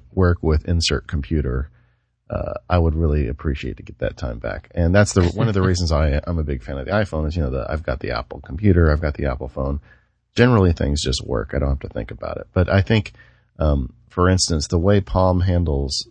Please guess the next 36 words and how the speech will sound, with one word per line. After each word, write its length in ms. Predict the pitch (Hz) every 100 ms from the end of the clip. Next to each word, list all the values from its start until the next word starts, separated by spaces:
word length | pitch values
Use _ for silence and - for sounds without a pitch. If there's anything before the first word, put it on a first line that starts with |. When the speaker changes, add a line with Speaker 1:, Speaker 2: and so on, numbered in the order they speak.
| _
Speaker 1:
the 260 | 76 76 71
multitasking 1040 | 78 85 82 69 69 57 - - 65 65
with 160 | 76 80
the 100 | 73
cards, 680 | - 80 78 92 107 - - _ _ _ _ _ -
that 200 | 117 -
seems 200 | 135 -
to 80 |
me 120 | 98 87
so 200 | - 123
much 220 | 143 -
more 220 | 104 90
intuitive 840 | 85 - 117 113 78 65 67 - _ _ _ _
than 200 | 87 87
what 140 | 87 82
I've 160 | 78
seen 280 | - 98 87
so 160 | 78 73
far 180 | 71
of 80 | 67
Apple's 360 | 73 78 - -
solution. 460 | - 60 - - 69
And 100 | 80
maybe 300 | 95 95 85
when 160 | 80
Speaker 2:
Yeah. 120 | 76
Speaker 1:
it, 100 | 71
you 80 | -
know, 80 | 80
they 100 | 73
release 480 | 69 69 78 80 -
the 100 | -
new 380 | 69 69 69 - - _ _
operating 340 | 82 - 67
system, 320 | 69 73 78 67
I'll, 260 | 64 60